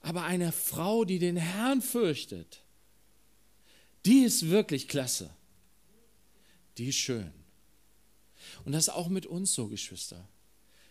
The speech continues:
Wir sind vielleicht äußerlich nicht schön in den Augen der Welt. Wir, die wir hier sitzen, wir Truppe, wir Haufen. Jesus sagt, "Du kleines Häuflein,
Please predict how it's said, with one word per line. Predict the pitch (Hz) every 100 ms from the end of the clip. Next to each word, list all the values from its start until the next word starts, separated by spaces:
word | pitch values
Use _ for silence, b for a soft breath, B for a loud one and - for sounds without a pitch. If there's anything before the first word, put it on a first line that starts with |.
| b
Wir | 127 135
sind | 190 185
vielleicht | - 165 147 147 - -
äußerlich | 151 156 156 131 131 -
nicht | 131 147 -
schön | 131 101 92
in | 110
den | 113
Augen | - 120 131 127
der | 113
Welt. | 98 87 87 - _ _ _
Wir, | - 117 107 92 - -
die | 113 104
wir | 104
hier | 104
sitzen, | 98 110 -
wir | 98 - -
Truppe, | - 127 90 82 - b b b b b b b b b b b - -
wir | 120 101
Haufen. | 107 127 117 92 82 85 - - _ _ - - b b b b b
Jesus | 113 113 110
sagt, | 120 117 - - B B B
"Du | 127
kleines | - 131 127 127 117 -
Häuflein, | 110 123 123 98 90 80 76